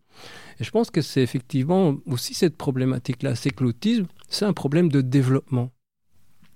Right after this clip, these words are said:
Et que certaines personnes vont, avec autisme, vont bien se développer, et que d'autres personnes avec autisme vont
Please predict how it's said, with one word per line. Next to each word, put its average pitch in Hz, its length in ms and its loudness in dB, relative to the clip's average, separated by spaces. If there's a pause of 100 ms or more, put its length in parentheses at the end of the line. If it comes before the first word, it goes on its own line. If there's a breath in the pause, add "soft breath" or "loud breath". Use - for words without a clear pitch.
(100)
Et 156 60 0
que 156 180 2
certaines 131 440 0
personnes 123 400 0
vont, 120 240 0 (680)
avec 131 300 2
autisme, 135 520 0
vont 127 260 2
bien 120 320 0
se - 140 0
développer, 170 680 2 (360 loud breath)
et 139 80 -4
que - 120 -6
d'autres 139 360 -6
personnes 139 440 -4
avec 131 300 -2
autisme 156 500 -2
vont 131 260 0